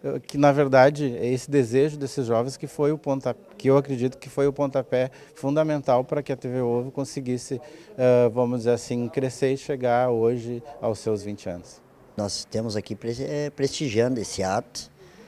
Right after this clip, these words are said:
Speaker 2: de uma doação de uma área imobiliária de um valor importante, onde o Marcelo doa essa área, onde o valor humano, cultural e de transformação da sociedade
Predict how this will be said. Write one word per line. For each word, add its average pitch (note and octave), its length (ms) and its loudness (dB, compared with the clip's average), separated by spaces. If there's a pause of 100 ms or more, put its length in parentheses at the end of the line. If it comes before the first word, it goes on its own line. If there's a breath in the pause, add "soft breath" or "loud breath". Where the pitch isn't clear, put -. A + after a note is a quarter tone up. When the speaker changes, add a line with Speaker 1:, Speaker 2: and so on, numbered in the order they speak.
(120)
Speaker 2:
de A2+ 100 -4
uma A2 160 0
doação A2 640 0
de A2+ 60 -4
uma F#2+ 180 -4
área G2+ 320 -2
imobiliária F#2+ 720 0
de G2 140 -8
um F#2+ 140 -10
valor G2 680 -2 (640)
importante, G#2+ 920 -2
onde F#2+ 340 -10
o G2+ 80 -10
Marcelo G#2 760 -4 (540 loud breath)
doa A#2 400 4
essa G#2 240 0
área, G#2 400 0
onde A2 640 -2
o G#2 100 -4
valor G#2 540 2
humano, A2 640 4 (420 loud breath)
cultural G#2+ 840 2 (480 loud breath)
e - 40 -12
de A#2 140 2
transformação B2 800 0
da A#2+ 100 2
sociedade A2 800 -2